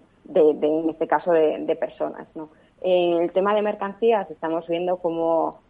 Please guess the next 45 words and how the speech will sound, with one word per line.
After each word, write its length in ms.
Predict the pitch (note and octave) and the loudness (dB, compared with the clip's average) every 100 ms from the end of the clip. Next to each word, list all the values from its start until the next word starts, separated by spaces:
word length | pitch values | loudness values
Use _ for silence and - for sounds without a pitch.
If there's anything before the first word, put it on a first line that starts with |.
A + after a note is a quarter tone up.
| _ | _
pues, 160 | - D#3+ | -8 -8
eh, 460 | - F#2+ C#2 D2 E2+ - | -10 -14 -12 -10 -10 -2
simplemente 500 | A3 B3 F#3 E3 - | 0 0 -2 -4 -2
el 100 | E3+ | -2
hecho 200 | E3+ F3+ | 0 -2
de 100 | F3+ | -2
que 100 | F3+ | -4
se 120 | F3+ | -6
esté 320 | - F3+ F3+ | -4 0 2
empezando 640 | F3 F3+ F3 F3+ F3 F3 E3+ | 0 -4 -6 -4 0 4 6
a 100 | E3+ | 6
hablar 420 | E3+ F#3 F3 - D#3+ | 6 4 4 0 -6
y 80 | E3 | 0
a 100 | D#3+ | 2
hablar, 420 | E3+ F3 E3+ E3 - | 6 6 4 -2 -10
eh, 240 | E3 D#3+ D#3 | -8 -6 -6
de 100 | D3+ | -8
forma 440 | - F3+ E3+ E3+ | -2 0 0 -2
seria 400 | - F#3 D#3+ D3+ - _ _ | -2 0 0 -4 -10 _ _
del 260 | - E3 E3 | -2 0 2
hidrógeno 720 | E3+ F3 F#3 G#3 G3+ A3 G#3 | 2 4 2 -2 -4 -4 -4
es 340 | - D#3 D#3 - | -2 -2 -4 -6
un, 480 | D#3+ D#3+ D#3 D3 - | -4 -2 -2 -4 -6
es 180 | E3+ - | -8 -6
un 140 | F3 | -4
hito 260 | F#3+ F#3+ D3+ | -4 -4 -10
también, 480 | D#3+ D#3+ E3+ D#3+ D#3 | -8 -6 -4 -4 -8
¿no? 160 | E3 D3+ | -12 -12
El 80 | D3+ | -6
hidrógeno, 600 | D#3 D#3 D#3+ E3 E3 D#3+ - - - | -2 0 0 -2 -4 -4 -10 -20 -6
la 80 | |
Asociación 440 | D#3+ D#3+ D#3 E3+ E3+ | 0 0 0 -2 2
Europea 380 | E3+ E3+ F3 F3 | 4 4 4 2
del 120 | F3 | 2
Hidrógeno 520 | D#3+ F#3 F3+ F3+ E3 | -2 -4 -4 -4 -2
existe 380 | D#3+ E3 E3 F3 | -4 -6 -2 0
desde 180 | E3 E3+ | 0 -2
hace 160 | E3+ | -4
muchos 300 | E3+ E3+ E3 | -8 -6 -6
años 320 | F3+ F#3 G3 F#3+ | -6 -6 -8 -12
y, 60 | |
sin 140 | - D#3+ | -10 -6
embargo, 300 | D#3+ D#3+ E3+ | -2 0 -2
es 120 | E3+ | 0
ahora 340 | E3 F#3 E3 | 4 4 2